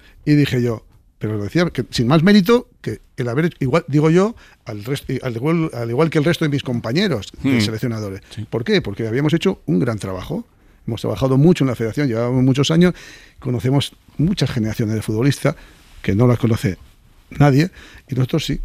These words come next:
Speaker 1: pues eso era una ventaja. Y yo sabía que teníamos aquí a los mejores futbolistas del mundo. ¿Por qué? En muchos conceptos. En interpretación del juego. El futbolista español interpreta el juego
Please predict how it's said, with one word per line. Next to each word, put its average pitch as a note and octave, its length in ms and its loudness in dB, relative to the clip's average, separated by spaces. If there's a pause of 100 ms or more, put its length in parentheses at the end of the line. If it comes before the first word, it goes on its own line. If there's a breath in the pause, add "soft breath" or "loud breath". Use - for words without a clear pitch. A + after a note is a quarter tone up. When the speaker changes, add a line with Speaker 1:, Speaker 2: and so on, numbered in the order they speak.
(100)
Speaker 1:
pues - 140 -8
eso D3 140 0
era G#3 80 4
una D#3+ 120 6
ventaja. - 480 -6 (320)
Y A2+ 60 -4
yo D3 140 2
sabía C#3+ 260 2
que G#2+ 80 2
teníamos B2 320 2
aquí A#2+ 180 0
a B2+ 80 2
los G2+ 180 -6
mejores C3 300 -2
futbolistas A2+ 520 -2 (520 loud breath)
del A2+ 220 -2
mundo. G#2 360 0
¿Por A#2 200 -2
qué? E3 240 4 (380 loud breath)
En A#2+ 80 -2
muchos C3 260 -2
conceptos. - 680 -10
En B2+ 120 2
interpretación C3+ 540 2
del B2 100 0
juego. - 340 -8 (280)
El A2+ 80 -8
futbolista B2+ 340 0
español C#3+ 400 0 (140)
interpreta B2 360 0
el C3 60 2
juego C#3+ 360 2